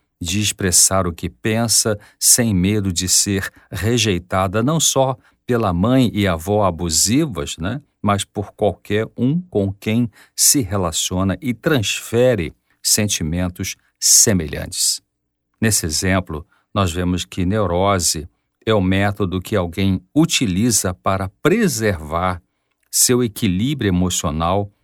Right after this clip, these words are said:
e poder viver. Neurose não é um fracasso de ajustamento, mas é um ajustamento em si,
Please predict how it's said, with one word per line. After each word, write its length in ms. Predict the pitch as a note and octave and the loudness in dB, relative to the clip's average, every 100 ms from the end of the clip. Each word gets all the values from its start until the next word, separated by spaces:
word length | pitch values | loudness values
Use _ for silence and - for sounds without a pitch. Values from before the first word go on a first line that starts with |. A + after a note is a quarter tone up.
| _ | _
e 120 | C#3 C3 | -4 -2
poder 400 | C3 G#2+ A2 G#2+ | -2 0 0 0
viver. 480 | B2+ G#2+ D#2+ B1+ - _ _ _ _ _ - | -2 -2 -4 -8 -12 _ _ _ _ _ -2
Neurose 640 | G#2 G2+ F2+ G#2+ A2+ - E2 - - - | 2 4 4 2 2 0 -4 -12 -16 -2
não 240 | D#3+ F#3+ | 2 2
é 80 | A#2+ | 2
um 100 | G#2 | 0
fracasso 880 | - F2+ E2 - F2+ G2 F2+ - D#2 | -2 -4 -6 -2 2 4 2 -2 -2
de 140 | D#2+ | -2
ajustamento, 920 | F#2+ E2 E2 - E2 D2 C#2+ - - - _ _ _ - | -2 -2 -4 -4 -4 -6 -6 -10 -14 -20 _ _ _ -2
mas 300 | G#2 G2 C3 | 2 4 4
é 140 | C#3 - | 2 0
um 200 | D#3+ D#3+ | 0 2
ajustamento 880 | A#2 A#2+ C3+ F3 E3 C#3 E3+ F3 | 0 -2 -2 0 2 2 2 2
em 80 | F3+ | 4
si, 440 | F3+ - C3+ C3+ | 6 4 2 0